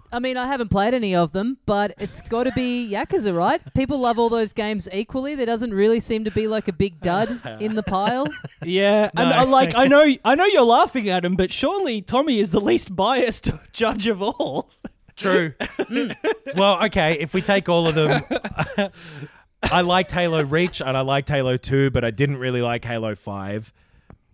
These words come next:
Speaker 3: Right.
Speaker 2: I've heard, I've played some of Yakuza Zero, none of two and none of five. I've played none of Resident Evil Zero for some reason, but all of two and five, but didn't like five.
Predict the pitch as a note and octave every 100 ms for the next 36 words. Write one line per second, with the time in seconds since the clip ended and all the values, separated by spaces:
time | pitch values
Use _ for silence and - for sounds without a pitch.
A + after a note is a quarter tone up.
0 | _ D#3 B2+ B2 A2+ D#3+ E3 C3+ C3+ D#3+
1 | D3 C3 F3 F3 D#3 D3+ C#3+ C3+ C3 A2
2 | B2 A#2 A2 A2+ A#2+ B2+ B2+ G#2+ C3 B2
3 | A2+ A2+ A2+ G2+ - G2 G2 G2+ G2+ -
4 | _ _ _ _ _ _ _ _ _ _
5 | A2 A2 - B2+ A2+ C#3+ D#3 D3 C3 C3
6 | A#2 A2 A2+ A#2+ G#2+ G#2+ A2 G2+ G2+ G2
7 | G#2 G#2 A2+ A#2 G#2+ - A#2+ G#2 - G2+
8 | G#2 G#2 G2 E2 B2 A2 G2 F#2+ - F#2
9 | F2 F#2+ G#2+